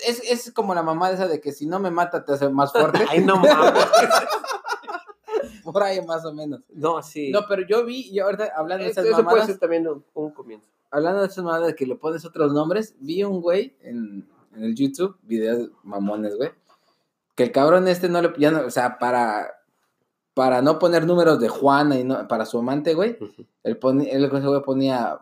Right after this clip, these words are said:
Speaker 1: Banco Banamex, o deci-, o ponía, este,
Speaker 2: Oh.
Speaker 1: aseguranza quién sabe qué, y sonaba esa madre,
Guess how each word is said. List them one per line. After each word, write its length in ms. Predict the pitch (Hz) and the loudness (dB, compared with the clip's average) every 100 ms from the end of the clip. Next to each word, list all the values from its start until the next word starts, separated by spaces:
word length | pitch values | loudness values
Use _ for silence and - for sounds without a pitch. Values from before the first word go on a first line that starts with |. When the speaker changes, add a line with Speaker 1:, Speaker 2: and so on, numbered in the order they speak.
| _ | _
Speaker 1:
Banco 960 | 107 117 151 180 180 180 165 151 131 117 | -8 0 2 2 4 6 8 6 4 4
Banamex, 680 | 117 120 120 110 - - - | 2 0 -2 -4 -8 -18 -8
o 460 | 113 107 104 104 104 | -2 0 0 -2 -4
deci-, 400 | 104 - 120 117 | -8 -8 -6 -4
o 180 | 113 107 | -2 -2
ponía, 480 | 117 123 131 127 117 | -2 0 2 2 2
este, 140 | 110 | 0
Speaker 2:
Oh. 720 | 110 113 113 110 110 104 101 - _ - | -2 0 2 4 2 0 -6 -14 _ -4
Speaker 1:
aseguranza 680 | 127 143 127 139 165 180 | -2 2 4 6 4 4
quién 180 | 175 165 | 0 2
sabe 260 | 160 139 117 | 4 4 4
qué, 240 | 123 113 - | -2 -4 -4
y 80 | |
sonaba 420 | 127 120 131 170 165 | -2 0 4 4 4
esa 160 | 139 | 2
madre, 440 | 131 156 151 120 | 0 2 0 -2